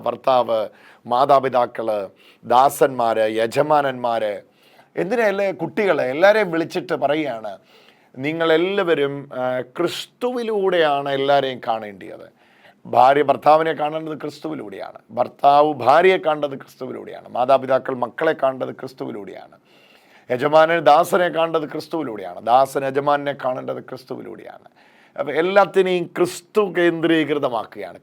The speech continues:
ക്രിസ്റ്റോസെൻട്രിക് ആക്കുകയാണ്. അപ്പം എന്താണ് ഇവിടെ ഈ വചനത്തിലൂടെ പറഞ്ഞു വരാൻ താല്പര്യപ്പെടുന്നത്? ഈ വചനം നിങ്ങളൊന്ന് ശ്രദ്ധിച്ചാൽ അറിയാം. ഇവിടെ എല്ലാം ഇതിന് നടുവിൽ മൂന്നാമതൊരു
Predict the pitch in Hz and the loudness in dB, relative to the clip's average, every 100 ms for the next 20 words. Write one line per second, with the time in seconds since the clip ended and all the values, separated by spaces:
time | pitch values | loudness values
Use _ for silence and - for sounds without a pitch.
0 | - 175 175 - - 180 165 165 - - | -6 -6 -6 -14 -2 0 0 -2 -8 -2
1 | 170 175 151 156 131 - - - - 98 | -2 -2 -6 -8 -6 -4 -4 -6 -16 -16
2 | - - _ _ _ _ _ _ - 190 | -18 -20 _ _ _ _ _ _ 0 0
3 | 190 220 202 160 147 147 147 139 127 143 | 0 2 4 4 0 0 0 0 -2 -6
4 | 143 135 127 131 131 135 120 117 101 113 | -4 -2 0 2 0 0 0 0 0 -2
5 | 113 107 104 95 101 131 170 151 151 151 | -2 -4 -6 -6 -6 -2 0 0 0 -4
6 | 143 139 139 123 135 131 139 107 120 196 | -6 -4 -4 -4 -6 2 4 4 2 -2
7 | - _ - _ _ - 170 175 165 190 | -4 _ -20 _ _ -2 2 4 4 6
8 | 190 135 131 160 165 143 147 151 170 151 | 6 6 4 2 -8 -2 0 0 0 0
9 | 156 170 165 156 147 170 214 214 190 151 | 2 4 2 2 -2 0 4 4 4 0